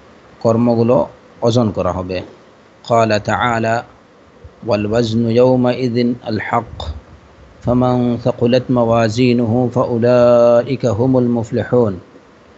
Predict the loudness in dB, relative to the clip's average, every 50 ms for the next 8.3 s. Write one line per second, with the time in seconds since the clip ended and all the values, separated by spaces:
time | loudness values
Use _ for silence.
0 | -20 -20 -20 -20 _ -10 -4 -2 -2 0 0 0 -2 -2 -4 -4 -6 -6 -6 -2
1 | -2 -2 -2 -2 -4 -4 -2 0 0 2 2 2 2 0 -2 -2 -4 -4 -2 -4
2 | -4 -4 -4 -4 -4 -4 -6 -6 -4 -4 -4 -4 -2 -2 -2 0 0 2 2 2
3 | 2 2 2 2 2 2 0 0 -2 -4 -2 0 0 0 2 0 0 2 2 2
4 | 2 2 2 0 0 0 -2 -2 0 0 2 2 4 4 4 2 2 0 0 0
5 | 2 0 0 0 0 -2 0 0 0 0 0 0 0 0 0 0 0 2 0 0
6 | 0 -2 -2 -2 -2 0 0 0 -2 -2 -2 0 -2 -2 -2 -2 -2 -2 0 0
7 | 0 0 -2 -2 -4 -6 -6 -4 -2 -2 0 0 -2 -2 -2 -4 -4 -4 -2 -2
8 | -2 -2 -2 -2 -4